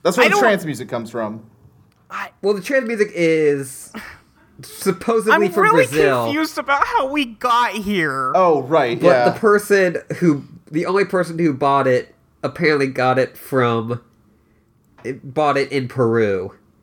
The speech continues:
Speaker 3: I don't
Speaker 1: Sure.
Speaker 3: know why this guy's in Peru.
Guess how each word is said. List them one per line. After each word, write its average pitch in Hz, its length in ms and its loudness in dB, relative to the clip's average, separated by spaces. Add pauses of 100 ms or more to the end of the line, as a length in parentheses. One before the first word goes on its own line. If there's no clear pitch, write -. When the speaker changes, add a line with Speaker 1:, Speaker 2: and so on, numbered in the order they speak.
(760)
Speaker 3:
I 165 120 2
don't 175 100 4
Speaker 1:
Sure. 247 100 2
Speaker 3:
know 240 140 4
why 202 220 2
this 190 160 -2
guy's 185 240 2
in 208 320 -4
Peru. 120 680 0